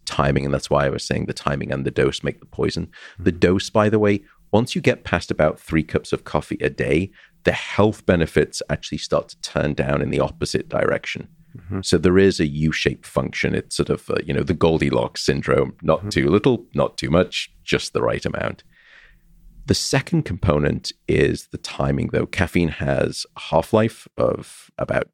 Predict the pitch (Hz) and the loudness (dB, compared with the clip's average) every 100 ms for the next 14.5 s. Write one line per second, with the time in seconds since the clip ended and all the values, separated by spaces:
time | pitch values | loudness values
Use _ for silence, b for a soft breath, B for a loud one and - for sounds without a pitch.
0 | - 76 78 - 69 - - - - 73 | -6 -2 -2 -2 -4 -4 -4 -2 2 2
1 | 82 - _ b b b - 90 78 76 | 2 -2 _ b b b -4 2 4 4
2 | 73 71 69 67 - 71 - 80 73 73 | 0 0 0 0 0 -4 -2 2 2 2
3 | - 82 85 - - - 69 69 73 80 | 0 0 0 -2 -8 -4 0 0 0 -4
4 | - _ _ - - 92 - 73 71 - | -10 _ _ 0 0 -6 -4 -4 -2 -4
5 | - - - _ 120 110 76 135 143 - | -2 -2 -4 _ 2 4 4 0 -2 -4
6 | - - _ - 67 60 62 65 67 - | -6 -16 _ -4 -2 -2 -4 -4 -4 2
7 | 123 120 - b b b - 82 - 73 | 4 2 -2 b b b -4 -2 0 0
8 | 67 - - - 80 78 _ b b b | 0 -4 -10 -6 -8 -8 _ b b b
9 | - - 73 71 - 71 69 - _ - | -4 -2 -2 -2 -2 0 0 -2 _ -4
10 | - 73 80 - 147 139 76 69 69 - | -2 -2 -4 0 2 2 2 2 0 -4
11 | - - - - - - - - - - | -12 -6 -6 -6 -8 -4 -2 -2 -2 -4
12 | - - _ _ _ - 71 73 69 69 | -6 -10 _ _ _ -2 0 2 2 0
13 | 71 - 73 69 - - 76 - 76 - | -2 -8 -4 -4 -4 -2 -2 0 -2 0
14 | 87 110 104 101 | 4 4 4 0